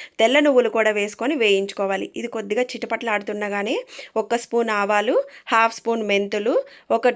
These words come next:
టేబుల్ స్పూన్ నిండా మిరియాలు కూడా వేసుకోవాలి. ఈ పొడితోనే చాలా మంచి రుచి వస్తుందండి. ఇందులోనే రెండు ఎండుమిర్చి కూడా వేసేసుకొని కొద్దిగా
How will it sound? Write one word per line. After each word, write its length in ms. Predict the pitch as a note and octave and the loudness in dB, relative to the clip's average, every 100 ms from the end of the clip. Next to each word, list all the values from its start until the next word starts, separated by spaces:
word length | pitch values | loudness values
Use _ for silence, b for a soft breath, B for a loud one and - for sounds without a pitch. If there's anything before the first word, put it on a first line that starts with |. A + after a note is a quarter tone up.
| A#3+ | 2
టేబుల్ 240 | A3+ A#3 A#3 | 2 2 0
స్పూన్ 280 | - A3 A3+ A#3+ | -2 -2 0 0
నిండా 300 | G#3 G#3+ C#4+ B4+ C#5 b b G#3+ | -2 -2 -2 -2 -6 b b 4
మిరియాలు 320 | B3+ B3 A#3 | 6 6 4
కూడా 160 | A3+ E4 | 0 0
వేసుకోవాలి. 580 | B3 G3+ - G3 F#3+ F#3+ - B B A3 | 0 -2 -4 -4 -4 -6 -10 B B -6
ఈ 20 | B3 B3+ | -6 -4
పొడితోనే 440 | A3+ A#3+ C4+ C#4 C#4+ | -4 0 0 0 -2
చాలా 280 | B3 G3 A#3 B3 | -4 -4 -4 -4
మంచి 220 | A3 A3 B3+ | -6 -4 -6
రుచి 160 | A3+ A3 | -6 -8
వస్తుందండి. 580 | - G#3+ G#3 G3+ G3 G3+ G3+ B B A#3 | -10 -8 -6 -4 -2 -2 -4 B B -2
ఇందులోనే 380 | A#3 A#3+ A#3 A3+ | 2 4 4 2
రెండు 200 | A3 A3 A3 | 0 0 0
ఎండుమిర్చి 400 | G#3 A3 A#3 A#3 A#3 | 0 0 -2 -2 -2
కూడా 140 | A3+ G#3+ | 0 0
వేసేసుకొని 460 | G#3 G#3+ - A#3 G#4+ | -2 -6 -4 -4 -2
కొద్దిగా 360 | A#3 F#3+ G#3+ A#3+ | -4 0 0 0